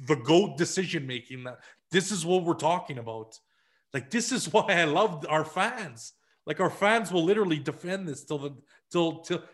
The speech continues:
but we'll have no problem slating a guy who's coming <laughs> back off of.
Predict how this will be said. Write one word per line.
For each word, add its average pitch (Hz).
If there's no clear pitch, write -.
but 170
we'll 165
have 165
no 180
problem 196
slating 180
a 139
guy 123
who's 160
coming 180
<laughs> -
back 165
off -
of. 151